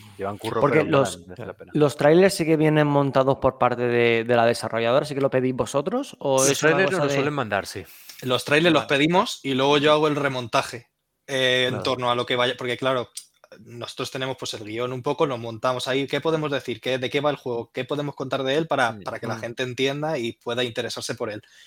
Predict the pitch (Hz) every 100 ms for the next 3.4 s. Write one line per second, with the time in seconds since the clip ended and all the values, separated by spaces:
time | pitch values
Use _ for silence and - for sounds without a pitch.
0 | - _ _ _ - _ - 139 127 135
1 | 135 - 139 120 117 - 131 123 - -
2 | - 135 151 160 202 - 127 127 127 131
3 | 143 139 165